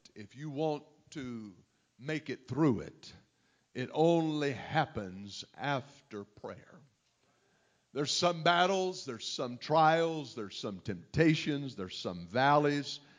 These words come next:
there's some situations in life that it doesn't matter how much human will that you have, it doesn't matter how much human strength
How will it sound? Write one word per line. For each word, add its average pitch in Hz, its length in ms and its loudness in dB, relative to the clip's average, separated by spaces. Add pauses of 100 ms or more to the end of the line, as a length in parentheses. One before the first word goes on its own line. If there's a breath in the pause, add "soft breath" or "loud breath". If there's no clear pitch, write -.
(420 soft breath)
there's 101 180 -10
some 156 260 -4
situations 156 840 -2
in 139 100 -4
life 165 480 0 (840)
that 110 100 -8
it 127 100 -8
doesn't 143 180 -4
matter 143 200 2
how 151 300 2
much 151 300 -2
human 147 480 2
will 160 460 4
that 147 220 -8
you 156 140 -8
have, 139 540 -4
it 117 140 -16
doesn't 131 320 -12
matter 135 200 -6
how 139 140 -8
much 139 240 -12
human 139 320 -10
strength 156 500 -10